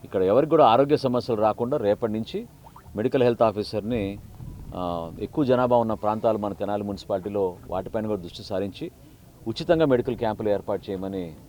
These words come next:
ఆ, కోరడం జరిగింది. అదేవిధంగా రక్షిత మంచినీటి పథకం ఏదైతే మనం తెనాలిలో అందిస్తున్నామో, ఆ, ఆ క్వాలిటీ లెవెల్ సరిగ్గా ఉందా లేదా, దాంట్లో ఏమైనా పొరపాట్లు ఉన్నాయో అది కూడా చెక్ చేయమని చెప్పడం జరిగింది. తప్పకుండా వ్యవసాయ అధికారులు కానివ్వండి, రెవెన్యూ సిబ్బంది కానివ్వండి, పోలీస్ శాఖ కానివ్వండి,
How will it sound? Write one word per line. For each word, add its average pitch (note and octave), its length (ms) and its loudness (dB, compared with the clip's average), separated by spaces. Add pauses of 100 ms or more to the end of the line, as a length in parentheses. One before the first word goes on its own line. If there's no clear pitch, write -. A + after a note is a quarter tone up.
(300)
ఆ, F2 40 -12
కోరడం F#2 340 2
జరిగింది. D2+ 380 -8 (560)
అదేవిధంగా C3+ 480 6
రక్షిత A#2 320 2
మంచినీటి B2 380 0
పథకం A2+ 340 0
ఏదైతే A2 260 -2
మనం G#2+ 220 -4
తెనాలిలో G#2 440 -4
అందిస్తున్నామో, A2+ 580 -8 (600)
ఆ, F2 320 -4 (120)
ఆ F2 200 -8
క్వాలిటీ C3+ 280 4
లెవెల్ B2 240 6
సరిగ్గా A2 320 0
ఉందా A2 220 0
లేదా, G#2 260 -2
దాంట్లో G2+ 280 -4
ఏమైనా F#2+ 100 -4
పొరపాట్లు G2+ 420 -4
ఉన్నాయో G#2 180 -2
అది G2+ 100 -2
కూడా A2 200 0
చెక్ G2 200 -6
చేయమని G2 220 -6 (420)
చెప్పడం F2+ 260 -8
జరిగింది. G2 380 -8 (540)
తప్పకుండా C#3 460 0 (580)
వ్యవసాయ G2+ 320 4
అధికారులు A#2+ 420 4
కానివ్వండి, A#2+ 540 -2 (100)
రెవెన్యూ G#2+ 280 0
సిబ్బంది A2 380 -2
కానివ్వండి, A2+ 380 -4
పోలీస్ G#2 340 0
శాఖ G2 160 -2
కానివ్వండి, G2+ 520 -6